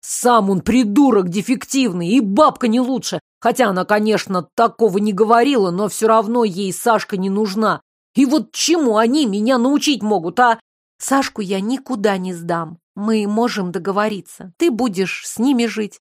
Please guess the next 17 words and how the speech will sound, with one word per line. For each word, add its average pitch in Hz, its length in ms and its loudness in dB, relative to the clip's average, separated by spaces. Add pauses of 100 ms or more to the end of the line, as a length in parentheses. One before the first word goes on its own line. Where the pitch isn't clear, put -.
(120)
я 254 260 0
с - 60 -14
Сашкой. 220 680 -4 (400)
Не, 208 600 2
мам, 190 480 0 (280)
Алекс 202 440 0
мотнул 208 420 -2
головой. 196 560 0 (300)
Вот - 180 0
вы 208 200 0
вроде 269 340 0
взрослые, 240 800 2
умные, 226 500 2 (140)
а - 120 2
просто - 380 0
не 220 140 4
понимаете. 285 840 0